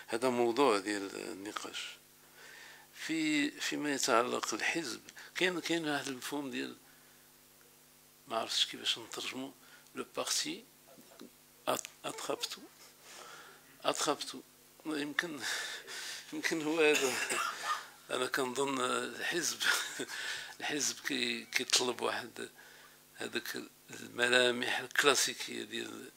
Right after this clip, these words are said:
ديال الانخراط ون-، و-، و-، وديال، ديال النضال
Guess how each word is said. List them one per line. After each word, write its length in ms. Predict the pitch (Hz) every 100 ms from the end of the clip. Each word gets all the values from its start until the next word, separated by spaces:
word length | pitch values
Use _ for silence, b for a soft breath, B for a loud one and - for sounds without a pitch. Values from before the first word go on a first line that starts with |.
| -
ديال 560 | - 120 107 110 110 117 - - -
الانخراط 640 | - 117 113 131 123 - 113
ون-، 340 | 107 104 107 B B B B B B B - - -
و-، 240 | 113 110 107 107 107 104 104 104 104 B B B B B - - - -
و-، 960 | 107 107 113 110 107 107 104 104 101 101
وديال، 500 | 110 113 120 113 - 107 104 101 101 107 - - - - B B B B B - - 110 104 98
ديال 160 | 117
النضال 640 | 110 107 104 123 151 135